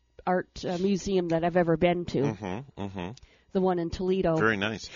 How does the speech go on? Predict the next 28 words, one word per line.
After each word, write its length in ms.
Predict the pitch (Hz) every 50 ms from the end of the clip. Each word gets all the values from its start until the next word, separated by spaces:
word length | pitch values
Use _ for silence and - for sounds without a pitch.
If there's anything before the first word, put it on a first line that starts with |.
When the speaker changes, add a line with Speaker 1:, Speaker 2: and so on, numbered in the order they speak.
| - - -
Speaker 2:
If 160 | - 123 - -
you 80 | 120
have 140 | 131 160 170
the 80 | 143 120
munchies 440 | 110 117 143 160 - 123 98 -
today, 260 | - - 85 65 62 64
it's 220 | 87 95 - -
National 400 | 87 87 104 - - - 98 90 -
Fried 280 | - - 92 98 87
Chicken 320 | - - 113 - - 98 73
Sandwich 500 | - - 131 139 151 120 92 - - -
Day. 260 | - 65 - - - _ _ _ _ -
Speaker 1:
Yeah. 220 | 247 269 311 349 - - - - - - - _ -
Speaker 2:
Yeah. 240 | 120 143 160 110 - - - _ _ _ _ _ _ _ _ -
National 420 | - 170 180 - - 170 180 170
Fried 340 | - - 156 156 151 147 -
Chicken 300 | - - - - 139 110
Sandwich 460 | - - 131 117 107 82 78 - -
Day. 220 | - 120 - - -
Speaker 1:
You 140 | - 277 277
know 160 | 277 277 277
who 180 | - - 285 269
has 280 | - 262 240 240 202
a 60 | 208 202
really 300 | 196 202 208 233 233 196
good 200 | 226 233 208 -
sandwich, 760 | - - 247 208 208 220 226 240 240 220 - - - - - -
or 300 | - 196 190 185 185 180